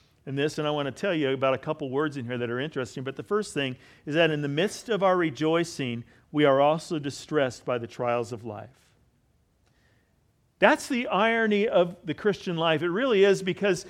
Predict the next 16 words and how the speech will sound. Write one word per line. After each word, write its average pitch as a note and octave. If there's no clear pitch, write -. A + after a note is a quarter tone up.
you'll, B3
you A3+
can A3+
turn C#4
on A#3
any C4
Christian B3
television F#3+
station F3
and D3+
you A#3+
can G#3
hear A3
people F#3
tell F#3+
you C3+